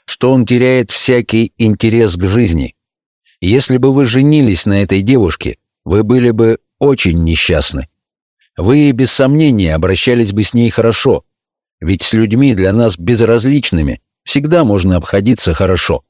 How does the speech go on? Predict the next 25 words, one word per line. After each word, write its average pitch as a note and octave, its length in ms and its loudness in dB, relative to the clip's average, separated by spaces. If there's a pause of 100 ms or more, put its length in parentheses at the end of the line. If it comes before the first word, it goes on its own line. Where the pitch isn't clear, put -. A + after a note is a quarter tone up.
(480)
Но C3 440 0
она C3+ 280 2
скоро A#2 440 0
открыла G#2 440 0
бы, D#2+ 140 -2
что G2 320 -2
вы A2 180 0
к - 100 -8
ней G#2 200 0
совершенно G2 680 0
равнодушны. G2+ 680 0 (540)
А F2 140 -4
когда G2+ 360 0
женщина G2 680 0
откроет A2 640 0
это G#2+ 220 0
в - 60 -6
своём A2+ 380 2
муже, A#2+ 440 0 (500)
она G#2+ 440 0 (120)
или A2+ 200 2
начинает A2+ 760 0 (160)
одеваться G#2+ 680 0
страшно F#2+ 500 0
безвкусно, G2 680 -2